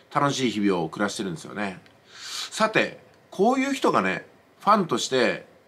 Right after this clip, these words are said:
ずーっとインフルエンサーさんについてきてくれるのは非常にありがたいことなんですけども、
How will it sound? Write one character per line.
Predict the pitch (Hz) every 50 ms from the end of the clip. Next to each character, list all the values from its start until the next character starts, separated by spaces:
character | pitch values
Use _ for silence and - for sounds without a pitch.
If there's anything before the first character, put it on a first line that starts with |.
| _ _ -
ず | 135 175
ー | 185 185 185 170
っ |
と | 160 - 180 165
イ | 170 190
ン | 190 180
フ | 170 180
ル | 185 185
エ | 175
ン | 156
サ | 139 113
ー | 107
さ | - 101 95
ん |
に | 104 104 98
つ | - - 160
い | 156 -
て | 120 110
き | -
て | - 98
く | 90 98
れ | 101
る | 92
の | 92 90 95
は | 101 101
非 | 104 110
常 | 131 143
に | 147 113
あ | 120
り | 135 151 165
が | 190 202
た | 233 -
い | -
こ | 101 92
と | 104
な | 92 87
ん | 80 80
で |
す | 78 -
け | 87
ど | 80 90
も、 | 117 131 110 90 71 -